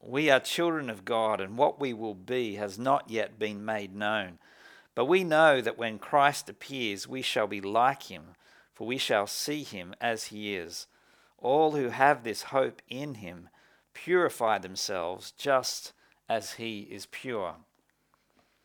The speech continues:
You see, God's adoption of us means that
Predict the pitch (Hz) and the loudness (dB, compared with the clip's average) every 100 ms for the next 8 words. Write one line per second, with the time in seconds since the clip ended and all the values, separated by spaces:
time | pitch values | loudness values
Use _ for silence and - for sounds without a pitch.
0 | _ _ _ _ _ _ - - 151 185 | _ _ _ _ _ _ -6 -2 6 8
1 | 180 147 110 156 160 - 135 117 104 104 | 8 6 4 4 4 -4 2 2 2 -2
2 | - 123 120 120 113 107 117 113 - | -2 -2 -2 -2 -6 2 4 4 2